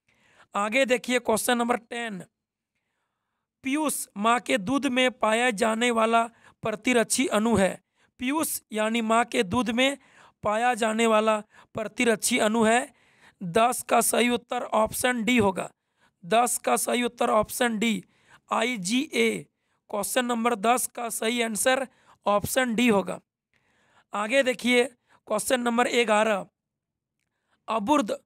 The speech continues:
वास्तव में क्या होता है? वैसी कोशिकाओं का समूह है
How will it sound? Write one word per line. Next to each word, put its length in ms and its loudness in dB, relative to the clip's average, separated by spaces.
वास्तव 460 -6
में 180 -4
क्या 220 0
होता 380 -2
है? 200 -10
वैसी 460 -2
कोशिकाओं 640 0
का 200 2
समूह 380 -2
है 200 0